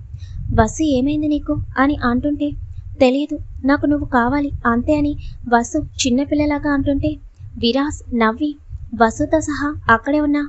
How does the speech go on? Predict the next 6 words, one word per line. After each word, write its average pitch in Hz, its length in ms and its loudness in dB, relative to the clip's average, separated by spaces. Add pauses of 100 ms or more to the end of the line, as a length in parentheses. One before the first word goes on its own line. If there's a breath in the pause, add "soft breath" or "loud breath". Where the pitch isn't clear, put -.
బాత్ 233 380 2
టబ్లో 294 240 2
కూర్చుని 285 440 -2 (440 soft breath)
వసుని 233 380 2
తనపై 285 520 0 (160)
పడుకోబెట్టుకోగానే 285 880 2